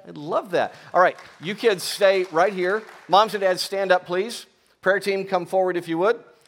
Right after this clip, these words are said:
We're done. We're gonna dismiss right now. If you would stand, moms and dads, kids, just stay right here.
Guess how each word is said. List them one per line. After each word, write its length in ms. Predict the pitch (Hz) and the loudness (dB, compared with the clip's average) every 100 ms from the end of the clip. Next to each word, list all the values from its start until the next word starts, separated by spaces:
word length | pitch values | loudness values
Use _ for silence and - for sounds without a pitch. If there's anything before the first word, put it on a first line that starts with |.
| - - _ _ | -20 -20 _ _
We're 140 | 180 | 2
done. 280 | 202 214 160 | 6 4 2
We're 100 | 196 | -2
gonna 180 | 208 185 | -2 -4
dismiss 540 | 160 165 196 170 - | -6 -8 0 0 2
right 160 | 185 180 | 0 2
now. 160 | 165 | 0
If 100 | 143 | 0
you 80 | 170 | -2
would 120 | 202 | -6
stand, 300 | - 202 185 | -6 -2 0
moms 220 | 165 190 175 | 2 0 0
and 60 | |
dads, 180 | 170 151 | -2 -2
kids, 220 | 208 196 | -4 -6
just 160 | 190 - | -6 -8
stay 160 | 190 | -6
right 180 | 185 170 | -4 -4
here. 200 | 147 120 | -4 -8